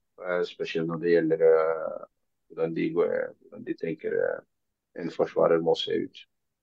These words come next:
Så jeg tror at det er veldig, eh,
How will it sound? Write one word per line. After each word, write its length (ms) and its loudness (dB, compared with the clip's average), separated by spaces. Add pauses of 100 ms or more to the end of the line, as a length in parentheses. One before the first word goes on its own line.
(120)
Så 140 0
jeg 80 4
tror 240 10
at 120 6
det 120 8
er 160 8
veldig, 320 -4 (560)
eh, 500 4